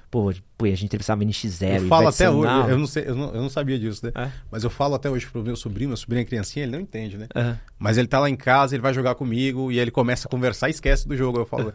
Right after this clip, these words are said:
Speaker 1: <laughs>
Speaker 2: "Fala Mais Joga."
Speaker 1: É,
Speaker 2: E aí
Speaker 1: pô.
Speaker 2: eu lembro, era sensacional, inclusive.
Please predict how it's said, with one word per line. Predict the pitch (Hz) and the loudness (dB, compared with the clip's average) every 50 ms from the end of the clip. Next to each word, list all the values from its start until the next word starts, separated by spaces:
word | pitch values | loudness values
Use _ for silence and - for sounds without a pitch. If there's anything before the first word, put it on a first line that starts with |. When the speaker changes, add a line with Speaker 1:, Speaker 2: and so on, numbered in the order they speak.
| - - | -10 -16
Speaker 1:
<laughs> | - - | -20 -10
Speaker 2:
"Fala | - - 127 151 | -6 -4 -2 -2
Mais | 156 156 135 107 | 0 0 0 0
Joga." | 107 117 131 135 135 127 113 - - | 0 0 0 2 0 0 -2 -4 -4
Speaker 1:
É, | 127 127 131 135 143 143 120 | -2 0 2 2 4 4 4
Speaker 2:
E | 110 | 6
aí | 135 | 8
Speaker 1:
pô. | 156 143 | 8 8
Speaker 2:
eu | 135 | 8
lembro, | 131 139 151 156 147 139 117 | 6 6 4 4 2 0 0
era | 101 110 135 147 135 | 0 0 0 0 0
sensacional, | - - - 120 117 - - - - 165 151 143 143 | -2 -4 -6 -8 -8 -8 -10 -10 -8 -6 0 2 2
inclusive. | 131 - 104 98 95 92 90 | 2 2 0 -6 -6 -8 -10